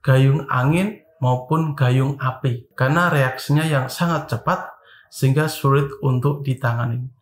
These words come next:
Dan saya baru beberapa kali menangani seseorang yang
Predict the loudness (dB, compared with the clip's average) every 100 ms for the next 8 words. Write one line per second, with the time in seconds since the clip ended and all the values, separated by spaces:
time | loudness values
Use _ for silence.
0 | _ 2 2 2 -2 0 2 2 2 2
1 | 2 0 2 2 0 -2 -2 0 -2 -4
2 | _ _ _ _ -2 0 2 2 2 2
3 | 2 0 -4 -6 -4 -2 0 2 0 0
4 | 0